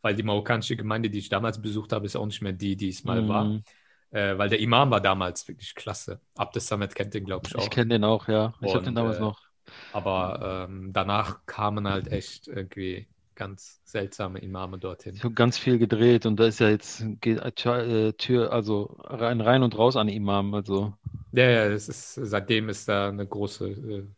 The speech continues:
Speaker 1: Fluktuation.
Speaker 2: Ja.
Speaker 1: Ähm, also es ist, äh,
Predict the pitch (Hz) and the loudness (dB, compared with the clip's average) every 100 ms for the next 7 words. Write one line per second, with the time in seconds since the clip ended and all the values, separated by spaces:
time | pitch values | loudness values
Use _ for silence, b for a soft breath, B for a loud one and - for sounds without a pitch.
0 | _ _ _ _ - - - 101 - - | _ _ _ _ -14 -12 -6 -6 -4 -4
1 | 98 98 - - 107 107 - b b _ | -4 -4 -12 -8 -4 -4 -6 b b _
2 | 117 101 98 98 - 90 - - 131 - | -10 -10 -10 -8 -8 -8 -12 -14 -12 -12
3 | - - 117 104 101 - | -14 -10 -8 -6 -6 -8